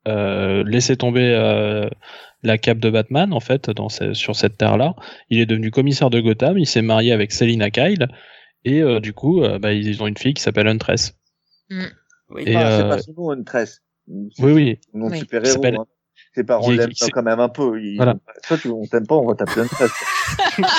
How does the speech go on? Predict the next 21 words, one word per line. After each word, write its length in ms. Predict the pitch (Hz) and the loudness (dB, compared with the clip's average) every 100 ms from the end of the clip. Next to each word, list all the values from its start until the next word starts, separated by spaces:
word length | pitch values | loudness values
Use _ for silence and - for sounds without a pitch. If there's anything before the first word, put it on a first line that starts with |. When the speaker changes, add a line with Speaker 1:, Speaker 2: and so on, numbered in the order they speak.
| - 440 339 330 320 370 - - - - - - - - - - - - - - - | -2 -2 -2 -2 -2 -4 -4 -4 -4 -4 -2 -4 -2 -4 -6 -10 -12 -16 -12 -8 -4
Speaker 1:
Mais 100 | 139 143 | -2 0
elle 120 | 151 | 0
s'appelle 280 | 170 160 156 | 0 0 0
quand 100 | 160 | -2
même 160 | 165 - _ _ | -2 -10 _ _
Helena 360 | 160 165 156 131 | -2 0 0 0
Wayne 360 | 127 151 175 147 | 0 0 0 -2
et 60 | |
ça 160 | - 120 | -6 -8
commence 220 | 123 135 | -8 -6
quand 120 | - | -4
même 120 | 127 | -2
par 300 | 131 117 113 | -2 -2 -2
un 60 | - | -4
H. 240 | - - - _ _ - _ _ - | -2 -2 -2 _ _ -20 _ _ -16
Speaker 2:
Ouais. 120 | 170 - _ _ _ _ _ _ _ _ _ _ _ _ _ _ _ _ _ _ _ | -16 -18 _ _ _ _ _ _ _ _ _ _ _ _ _ _ _ _ _ _ _
Speaker 1:
Enfin 200 | 120 123 117 | -2 0 0
voilà, 260 | 120 131 | 2 0
bref, 240 | 120 123 123 | 0 -2 -2
c'est, 280 | - 110 110 | 0 0 0
euh... 500 | 107 107 104 101 | 0 -2 -2 -4